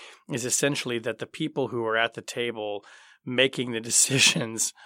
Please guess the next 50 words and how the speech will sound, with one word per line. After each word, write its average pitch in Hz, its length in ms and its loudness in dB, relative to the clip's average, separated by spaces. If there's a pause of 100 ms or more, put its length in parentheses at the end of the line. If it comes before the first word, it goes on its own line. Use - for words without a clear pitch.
(200)
on 113 400 2
what 131 280 4
to 120 120 -8
do 117 180 0
in 117 80 -2
the 110 80 -4
future 113 420 -4
of 107 80 -2
Afghanistan, 107 800 -6 (460)
uh, 117 380 4
or 123 120 2
our, 120 280 2
our 117 220 -2
presence 120 420 0
there, 110 240 -2 (420)
have 131 180 0
cut 165 240 4
Bolton 143 360 6
out 120 280 2
because 120 220 -4
they 123 80 2
think 117 220 -4
that 120 100 -4
he's 117 160 -4
opposed 135 720 2 (320)
to - 100 -8
the 127 80 -6
plans 123 320 -2
that 120 60 -8
the 120 60 -10
administration 113 580 -6
is 107 120 -8
making, 123 440 -4
and 117 100 -6
they're 110 160 -2
afraid 120 300 0
that 120 100 -8
he's 120 220 -6
going 120 180 -4
to 113 80 -4
leak 120 240 -4
the 117 80 -6
details 113 540 -6
of 104 80 -10
all 110 160 -4
of 110 100 -8
it 113 80 -8
to - 100 -20
the 113 60 -12
press. - 560 -2